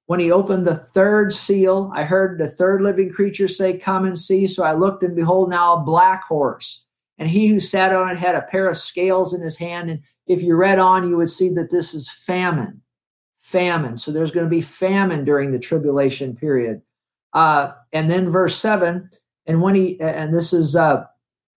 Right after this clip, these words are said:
Revelation chapter six, verse seven, "When he opened the fourth seal, I heard the voice of the fourth living creature saying, 'Come and see.' And I looked, and behold, a pale horse, and the, and the name of him who sat on it was Death,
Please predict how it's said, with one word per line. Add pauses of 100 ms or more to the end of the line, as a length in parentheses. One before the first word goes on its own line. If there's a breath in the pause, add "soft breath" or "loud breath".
(600)
Revelation
chapter
six,
verse
seven,
"When
he
opened
the
fourth
seal,
I
heard
the
voice
of
the
fourth
living
creature
saying,
'Come
and
see.' (540)
And
I
looked,
and
behold,
a
pale
horse, (380)
and
the,
and
the
name
of
him
who
sat
on
it
was
Death,